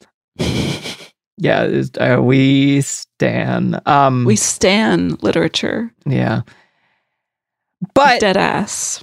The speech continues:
Speaker 1: We do.
Speaker 2: <laughs> Yeah.
Speaker 1: Am I doing it
Speaker 2: There we
Speaker 1: right?
Speaker 2: go. Probably.
Speaker 1: Wow.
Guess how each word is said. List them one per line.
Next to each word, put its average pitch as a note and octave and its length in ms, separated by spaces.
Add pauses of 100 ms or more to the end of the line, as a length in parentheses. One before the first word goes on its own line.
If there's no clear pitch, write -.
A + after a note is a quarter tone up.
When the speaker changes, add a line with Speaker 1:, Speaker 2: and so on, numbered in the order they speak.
Speaker 1:
We - 200
do. - 340
Speaker 2:
<laughs> G3 80
Yeah. A#3+ 600
Speaker 1:
Am F#3+ 240
I G3 80
doing G3 280
it B3+ 40
Speaker 2:
There E3+ 160
we D#3 180
Speaker 1:
right? D3+ 220
Speaker 2:
go. - 0 (240)
Probably. D#3+ 560
Speaker 1:
Wow. - 60